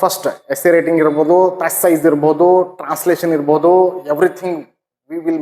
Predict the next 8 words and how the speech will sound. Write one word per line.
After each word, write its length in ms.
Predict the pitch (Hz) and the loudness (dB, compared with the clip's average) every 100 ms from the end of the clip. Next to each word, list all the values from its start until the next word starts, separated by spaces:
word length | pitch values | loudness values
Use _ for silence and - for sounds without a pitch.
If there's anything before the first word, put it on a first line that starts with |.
| 156 | -4
make 160 | 170 - | -4 0
you 60 | 175 170 | -2 -2
practice 400 | 185 - 196 185 - | -6 -2 -2 -2 -4
here. 240 | 139 123 104 - _ _ | -4 -2 -2 -6 _ _
ಓಕೆ, 160 | 151 196 202 - _ _ _ - | -8 -8 -8 -12 _ _ _ -14
ಇಲ್ಲಿ 160 | 185 | -6
ಮಾಡಿದಂತಹ 500 | 175 165 160 160 - | 0 0 0 -4 -6
ಪ್ರಾಕ್ಟೀಸ್ 600 | 170 - 151 - 196 190 | -6 -4 -6 -4 -4 -4